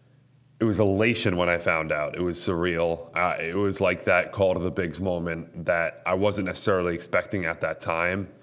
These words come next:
And I've always dreamt of doing Yankee games. That, that's, was the, that's what led me into this field,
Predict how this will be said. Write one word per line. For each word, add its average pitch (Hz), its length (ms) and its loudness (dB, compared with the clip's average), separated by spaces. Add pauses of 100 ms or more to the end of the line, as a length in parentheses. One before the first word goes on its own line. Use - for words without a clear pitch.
(480)
And 92 380 2
I've 92 100 2
always 92 220 2
dreamt 90 240 0
of 80 60 -8
doing 80 180 -2
Yankee 78 300 -6
games. 71 340 -10
That, 85 320 0
that's, 92 300 0
was 90 400 -2
the, 85 480 0 (1040)
that's 117 400 4
what 110 720 2
led 104 280 2
me 98 220 0
into 98 160 0
this 90 220 -2
field, 110 720 -2